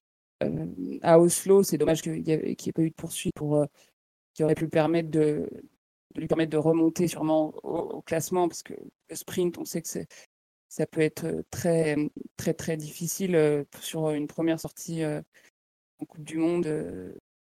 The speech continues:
de, de, de rentrer dans les points, mais la poursuite, euh, souvent, euh,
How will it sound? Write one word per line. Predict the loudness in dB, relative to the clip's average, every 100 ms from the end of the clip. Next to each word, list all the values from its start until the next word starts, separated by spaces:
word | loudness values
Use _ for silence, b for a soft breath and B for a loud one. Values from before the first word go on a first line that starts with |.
| _ _ _ _ -4
de, | 0 0 -2 -8
de, | -16 -16 -4
de | 2
rentrer | 2 2 2
dans | 4
les | 4
points, | 2 4 4
mais | 4 2 2
la | 2 2
poursuite, | 0 -6 -8 -2
euh, | 2 2 2
souvent, | 0 0 2 2
euh, | 0